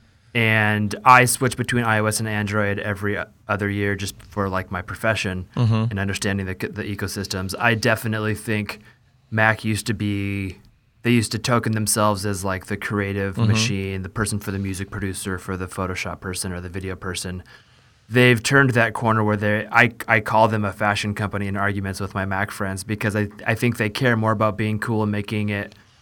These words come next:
Speaker 1: something that every college kid and,
Speaker 2: Yeah, they're
Speaker 1: you
Speaker 2: selling
Speaker 1: know
Speaker 2: pink phones to sixteen-year-olds is worth more of their
Speaker 1: Mm-hmm.
Speaker 2: engineering time than it is to, to make a Pro Tools computer for me.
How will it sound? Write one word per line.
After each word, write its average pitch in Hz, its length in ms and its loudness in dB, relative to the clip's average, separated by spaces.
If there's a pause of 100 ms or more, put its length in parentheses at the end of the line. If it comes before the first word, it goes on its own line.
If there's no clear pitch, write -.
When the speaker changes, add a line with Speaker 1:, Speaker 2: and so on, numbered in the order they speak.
Speaker 1:
something 107 420 0
that 104 160 2
every 101 320 0
college 104 480 0
kid 101 220 -2
and, 98 340 -4
Speaker 2:
Yeah, 165 120 2
they're 139 80 6
Speaker 1:
you - 20 6
Speaker 2:
selling 156 360 6
Speaker 1:
know - 60 0
Speaker 2:
pink 160 220 6
phones 147 320 4
to 117 80 -2
sixteen-year-olds 117 800 2
is 110 100 0
worth 117 220 2
more 123 180 4
of 113 60 2
their 117 180 6
Speaker 1:
Mm-hmm. 110 80 6
Speaker 2:
engineering 123 540 4
time 110 340 0
than 107 140 0
it 104 100 -4
is 104 220 -2 (460)
to, 110 260 0
to 113 160 0
make 110 240 0
a 104 120 -2 (260)
Pro 127 160 4
Tools 110 220 -2
computer 110 300 0
for 95 140 -6
me. 101 260 -2